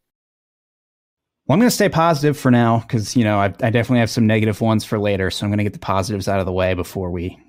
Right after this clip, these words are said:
get too depressing here. Uh, and it's the team whose hat I'm wearing on my head. It's the Cubs. I just got to go see my first games at Wrigley, which was awesome.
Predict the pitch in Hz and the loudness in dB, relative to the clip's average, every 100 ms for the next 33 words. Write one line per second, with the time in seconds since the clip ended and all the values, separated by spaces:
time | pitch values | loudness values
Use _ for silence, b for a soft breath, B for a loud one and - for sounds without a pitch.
0 | - 185 107 - 101 101 107 101 101 95 | -12 -6 -6 -4 -6 -4 -2 -2 -2 -4
1 | 98 98 - 107 107 107 101 117 117 117 | -2 -2 -2 -2 0 0 -2 -2 0 0
2 | - - - _ _ _ 127 120 - 135 | -4 -14 -14 _ _ _ -4 -2 2 4
3 | 143 127 127 - 123 151 - 117 120 127 | 4 2 0 0 -2 -2 -4 -2 0 2
4 | 131 131 131 107 120 147 185 - 120 - | 2 2 0 0 0 0 -2 -4 -10 -12
5 | 110 - 120 165 208 196 - 110 117 110 | -14 -4 0 0 -2 -6 -6 -4 -4 -2
6 | 117 - 127 - 127 117 - 127 - 117 | -2 0 -2 0 2 2 0 0 0 -2
7 | 117 98 87 107 120 139 156 113 85 110 | -2 -2 -4 -2 0 0 0 -4 -6 -4
8 | 101 107 - 147 151 | -2 -2 0 0 0